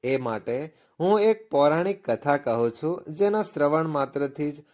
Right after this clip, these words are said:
મહાપાપ નષ્ટ થઈ જાય છે. પૂર્વે સૂર્યવંશી માંધાતા નામે ચક્રવર્તી રાજા હતો. એ પ્રતાપી અને સત્ય પ્રતિજ્ઞ હતો.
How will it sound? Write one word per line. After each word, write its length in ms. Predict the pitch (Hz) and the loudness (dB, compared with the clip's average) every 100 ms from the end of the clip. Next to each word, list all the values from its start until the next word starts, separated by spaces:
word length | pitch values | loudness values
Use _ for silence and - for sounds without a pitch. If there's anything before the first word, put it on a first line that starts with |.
| _ - | _ -2
મહાપાપ 720 | 180 190 208 202 135 151 156 | -2 2 0 2 2 2 0
નષ્ટ 420 | 123 123 123 123 | -4 -6 -6 -8
થઈ 260 | - 101 92 | -6 -6 -6
જાય 240 | 95 92 | -6 -8
છે. 380 | - 92 101 127 _ _ _ _ - | -10 -16 -18 _ _ _ _ _ 0
પૂર્વે 560 | 135 131 123 131 156 _ _ - - | 2 2 0 0 -4 _ _ -4 6
સૂર્યવંશી 680 | 202 214 214 214 202 214 | 8 8 4 0 -2 -2
માંધાતા 680 | 180 135 127 135 160 165 170 | 0 0 0 0 -2 0 -2
નામે 340 | 165 165 170 | -2 -2 -4
ચક્રવર્તી 800 | 165 139 - 185 180 175 165 165 | -2 -6 -4 -2 0 0 0 0
રાજા 320 | 107 104 113 | 0 -2 -4
હતો. 440 | 107 98 95 90 - _ _ - | -6 -8 -10 -12 -18 _ _ -4
એ 120 | 135 | -2
પ્રતાપી 760 | 135 123 120 131 127 131 139 139 _ _ | 0 -4 0 0 0 -8 -10 -14 _ _
અને 240 | 180 208 214 | 0 0 0
સત્ય 400 | 180 170 202 196 | -2 -2 0 0
પ્રતિજ્ઞ 540 | 165 143 175 170 139 | 0 -2 -2 -2 -4
હતો. 480 | 104 92 92 90 | -4 -8 -10 -10